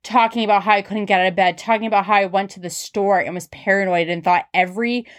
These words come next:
customer in the store was gonna murder me because I had paranoia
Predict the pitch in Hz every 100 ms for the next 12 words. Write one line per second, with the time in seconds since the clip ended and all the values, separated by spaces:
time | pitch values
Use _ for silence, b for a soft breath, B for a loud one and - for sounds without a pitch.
0 | B - 233 233 - 208 175 185 156 208
1 | 202 180 190 175 165 170 190 180 165 156
2 | 160 165 180 180 175 - - 202 208 196
3 | 190 185 175 165